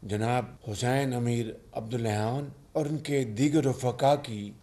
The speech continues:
अलमनाक हादसे में शहादत की खबर से शदीद सदमा हुआ है। सदर डॉक्टर सैयद इब्राहिम रईसी एक जय्यद आलम और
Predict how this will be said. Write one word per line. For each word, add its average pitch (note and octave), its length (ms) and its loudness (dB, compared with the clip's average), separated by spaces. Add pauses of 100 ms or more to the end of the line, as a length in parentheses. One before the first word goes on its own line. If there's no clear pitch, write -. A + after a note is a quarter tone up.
(120)
अलमनाक C3 760 0 (140)
हादसे B2 480 0
में G#2+ 280 -4 (240)
शहादत B2 540 2
की C3+ 100 -2
खबर A#2+ 360 0
से A#2 180 0 (120)
शदीद B2 680 -4
सदमा B2+ 560 2
हुआ A2 280 4
है। F2 240 -2 (140)
सदर D#3 460 6 (220)
डॉक्टर C#3+ 440 4 (280)
सैयद D#3 600 2
इब्राहिम B2+ 460 2
रईसी C3 480 2 (320)
एक C3 240 4 (260)
जय्यद C3+ 460 4 (160)
आलम C#3 320 2 (480)
और C3 400 6